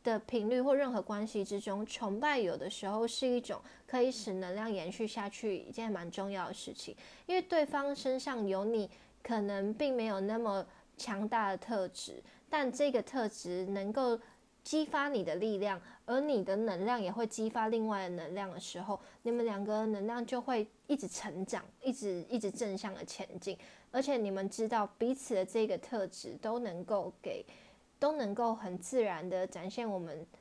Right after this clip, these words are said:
就是独一无二的样子。对，就是，呃，你有，你有一个，你有一个能量，我有一个能量，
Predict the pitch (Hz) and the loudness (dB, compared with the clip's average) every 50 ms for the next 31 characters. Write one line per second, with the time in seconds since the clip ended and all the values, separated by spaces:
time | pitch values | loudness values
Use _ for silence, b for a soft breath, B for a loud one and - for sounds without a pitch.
0 | B B B _ - - - 233 226 196 196 196 190 - - - 214 214 214 226 | B B B _ -20 -16 -14 -10 -6 -4 -2 -2 -2 -2 0 0 2 2 2 2
1 | 233 240 233 190 165 196 190 175 165 - 113 170 190 170 - - 208 - - - | 2 0 0 2 2 4 4 2 2 0 -2 -2 -2 -4 -4 -8 -14 -16 -16 -18
2 | - - - - _ _ _ - - - 123 175 - 214 220 - 240 220 214 214 | -18 -20 -20 -20 _ _ _ -6 -6 -6 -6 -4 -4 -4 -2 0 0 0 0 0
3 | B B B B B B B 226 208 180 180 175 180 185 202 214 226 240 247 208 | B B B B B B B -8 -6 -4 -4 -4 -4 -2 0 0 2 2 2 2
4 | 170 - 113 156 214 226 233 240 220 185 190 208 196 - 180 175 170 - - 190 | 2 -2 -2 -2 0 2 4 4 2 2 0 0 2 2 0 0 -2 -8 -6 -2
5 | 220 220 233 226 202 196 196 190 190 190 190 160 - - 170 202 185 175 190 202 | 0 2 2 2 2 0 0 0 0 -2 -2 -4 -4 -4 -4 -2 -2 -2 -2 0
6 | 202 202 185 147 170 170 - 175 180 175 143 - - - 190 180 127 | 0 0 0 -2 -2 -2 -4 -4 -4 -4 -6 -8 -6 -6 -6 -6 -6